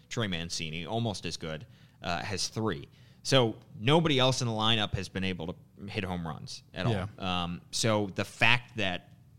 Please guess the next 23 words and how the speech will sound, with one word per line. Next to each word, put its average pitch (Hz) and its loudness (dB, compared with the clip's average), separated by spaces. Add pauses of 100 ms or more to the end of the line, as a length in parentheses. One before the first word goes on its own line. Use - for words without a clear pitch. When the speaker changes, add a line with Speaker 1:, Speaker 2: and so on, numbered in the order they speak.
(240)
Speaker 1:
um, 82 -6 (380)
you 101 -2
know, 80 -6
that 95 -2
the 95 0
O's 110 0
have 98 -2
been 90 -2
able 95 2
to 87 -2
score 104 -2
as 90 -4
many 90 -2
runs 92 -2
as 87 -6
they 82 -6
have 90 0 (300)
and 104 0 (140)
have - 2
put 185 6
up - 2
some 98 -4
blowouts, 104 4